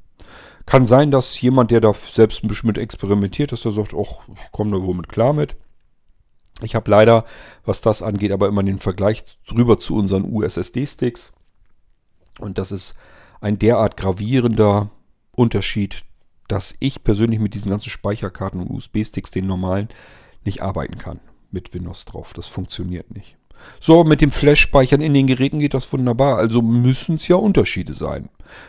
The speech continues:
Sind es auch. Wir haben's hier mit M L C oder nand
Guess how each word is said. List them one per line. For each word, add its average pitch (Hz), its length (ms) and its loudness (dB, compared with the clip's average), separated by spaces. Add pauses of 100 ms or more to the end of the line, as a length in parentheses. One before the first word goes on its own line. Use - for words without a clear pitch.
(100)
Sind 92 260 -4
es - 180 -16
auch. - 300 -12 (680)
Wir 101 120 -2
haben's 98 160 -4
hier 131 180 -2
mit 113 180 -2
M 104 140 -2
L 98 100 0
C 117 260 -2
oder 98 180 -2
nand 95 540 -2